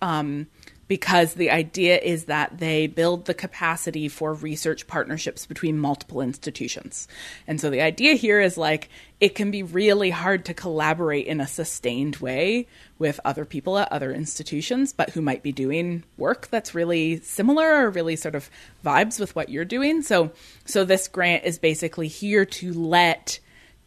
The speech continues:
us collectively make the infrastructure to build big collaborations like this.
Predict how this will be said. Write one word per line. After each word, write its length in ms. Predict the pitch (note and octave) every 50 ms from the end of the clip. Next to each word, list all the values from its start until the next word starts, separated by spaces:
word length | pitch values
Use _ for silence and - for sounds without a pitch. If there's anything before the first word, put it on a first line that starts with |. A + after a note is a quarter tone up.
| _ _ _ _ _ _ -
us 500 | F#3 F#3 F#3 F3+ - - - - - -
collectively 840 | - - G#3 F3 E3+ E3+ F3+ F#3+ - - - F3+ E3 E3+ F3 E3+ E3
make 400 | D#3+ D#3 D#3 E3+ F3 E3+ - -
the 160 | - E3+ E3 C#3
infrastructure 1080 | G3 A#3+ B3+ - B3+ F3+ - - - D#3+ D3+ - - - - D3+ D3 C#3+ D3 D3+ D3+ D3+ _ _ _ _ _ -
to 180 | - - F#3
build 400 | E3 D#3+ - E3 F#3 G3+ F#3 -
big 200 | - F3+ F#3 F3
collaborations 920 | - - F3+ F3+ F3 F3 G3 F3 F3 G#3 C#4 C4 - - C#3+ C#3+ D3+ - -
like 280 | - - - - _ -
this. 420 | C3 - - - - - -